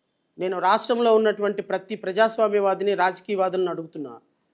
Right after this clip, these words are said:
నేను జగన్మోహన్ రెడ్డి గారిని కూడా, సార్, ఏ స్ఫూర్తితో అయితే అంబేద్కర్ విగ్రహం స్వరాజ్య మైదానం పెట్టామో ఆ స్ఫూర్తి కొనసాగాలి సార్, కొనసాగాలి. అంటే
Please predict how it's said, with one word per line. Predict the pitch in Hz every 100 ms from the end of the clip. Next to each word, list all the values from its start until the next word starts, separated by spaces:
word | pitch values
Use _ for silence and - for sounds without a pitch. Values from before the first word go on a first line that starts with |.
| _ _ _
నేను | 180 175
జగన్మోహన్ | 185 220 226 233 226
రెడ్డి | 220 220
గారిని | 214 208 202
కూడా, | 208 202 185 - _ _ _ _ _ _ -
సార్, | 196 214 - _ _ _ _ _ _ _ _ _ _ _ _ _ _ _ _ 165
ఏ | 220 233
స్ఫూర్తితో | 233 240 254 247 220
అయితే | 214 214
అంబేద్కర్ | 190 208 208 196
విగ్రహం | 190 190 190 190 190
స్వరాజ్య | 175 196 190 190
మైదానం | 175 175 170 170
పెట్టామో | - 170 170
ఆ | 151
స్ఫూర్తి | - 180 175
కొనసాగాలి | 147 143 151 131 104
సార్, | - _ _ _ _ _ _ _ _ _ _ _ _ _ _ _ _ _ _ _ _ _ _
కొనసాగాలి. | 175 220 254 233 226 220
అంటే | 202 208